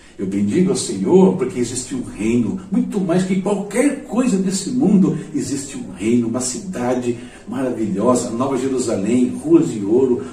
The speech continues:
portas de cristais, rio da água da vida, árvore da vida, tudo isso, esse paraíso celestial me aguarda quando eu partir daqui.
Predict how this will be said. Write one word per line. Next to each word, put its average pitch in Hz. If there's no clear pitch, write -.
portas 151
de 123
cristais, 117
rio 185
da 127
água 131
da 113
vida, 95
árvore 160
da 120
vida, -
tudo 196
isso, 175
esse -
paraíso 185
celestial 165
me 165
aguarda 151
quando 120
eu 123
partir 110
daqui. 92